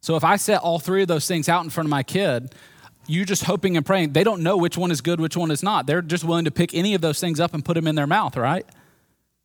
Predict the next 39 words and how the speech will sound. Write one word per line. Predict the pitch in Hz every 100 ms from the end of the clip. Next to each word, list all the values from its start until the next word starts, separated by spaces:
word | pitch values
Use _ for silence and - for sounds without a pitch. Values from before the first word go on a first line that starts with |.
| _ _ _ _ _ _ _ _ -
And | 131
heaven | 185
forbid | 156 165 175 185
they | 160
pick | 180 180
up | 160
the | 151
thing | 165
that | 151 143
is | 127
rat | 160 139
poisoning. | 127 104 104 95 98 _ _ _ _ _ _ _ _ _ _ _ _ _ _ _ _ _ _ _ _ _ _ _ _ _ _ _ _ _ _ _ _ _ _ -
The | 151
rat | 160 -
poison | 175 151 147
teaching | 165 180 156 139
that | 139 139
is, | 135 -
that | 143
the | 135
prosperity | 143 170 - 156 143
gospel | 143 156 - 120
that | 127
says, | 160 151
"Come | - 165 170
and | 139
believe | 139 156
these | 156 135
things | 151 143
about | 139 135
God | 151 147
and | 131
he'll | 151
make | 151 147 156
your | 143
life | 147 139
healthy | 147 -
and | 131
wealthy." | 131 143 -